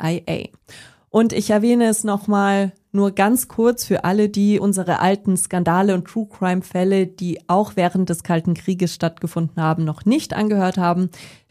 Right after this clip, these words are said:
Nach dem Zweiten Weltkrieg haben sich zwei Lager gebildet. Die Seite rund um die U S A gegen die Sowjetunion und wiederum ihre Verbündeten. Die U d S S R und die U S A haben sich nie direkt militärisch bekriegt,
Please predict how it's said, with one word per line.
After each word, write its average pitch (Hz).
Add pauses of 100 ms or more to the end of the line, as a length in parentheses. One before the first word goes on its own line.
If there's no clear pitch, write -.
(200)
Nach 208
dem 233 (120)
Zweiten 190
Weltkrieg 165
haben 180
sich -
zwei 170
Lager 170
gebildet. 160
Die 180
Seite 170
rund 175
um 170
die 160
U -
S -
A 233 (400)
gegen 240
die 220
Sowjetunion 185
und 170
wiederum 170
ihre 180
Verbündeten. 151 (540)
Die 226
U 240
d 233
S -
S 175
R 269
und 196
die -
U 175
S 165
A 214
haben 190
sich 175
nie 190
direkt 180
militärisch 233
bekriegt, 202